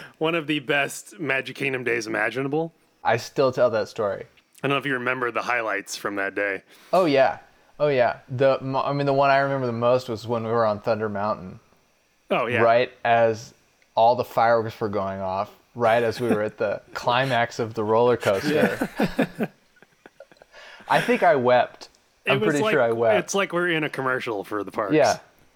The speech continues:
Speaker 2: It was that or when we all went to meet all the princesses.
Speaker 1: That as well.
Speaker 3: Was that the same day I got the p-, those pictures with Mickey Mouse?
Speaker 1: Oh, yeah.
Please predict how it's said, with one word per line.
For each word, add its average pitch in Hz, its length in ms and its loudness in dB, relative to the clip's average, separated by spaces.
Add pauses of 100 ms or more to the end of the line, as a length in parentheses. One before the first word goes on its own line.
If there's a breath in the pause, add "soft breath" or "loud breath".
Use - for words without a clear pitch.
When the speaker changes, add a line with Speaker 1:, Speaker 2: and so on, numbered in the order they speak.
(560)
Speaker 2:
It 139 60 0
was 135 140 2
that 139 200 6
or 147 100 6
when 131 140 2
we 127 140 2
all 113 180 4
went 123 160 -2
to 117 100 -6
meet 117 180 -2
all 110 120 6
the 104 80 -4
princesses. 110 840 -8 (120)
Speaker 1:
That 117 200 -2
as 104 140 -6
well. 101 280 -6 (640)
Speaker 3:
Was 143 120 -6
that 151 180 -2
the 160 80 -6
same 170 520 -2
day 143 340 0
I 135 100 -2
got 131 240 -2
the 127 80 -4
p-, - 160 -10
those 143 200 -6
pictures 143 400 -6
with 131 120 -6
Mickey 123 320 -6
Mouse? 143 460 -4 (160)
Speaker 1:
Oh, 226 140 0
yeah. 131 280 -2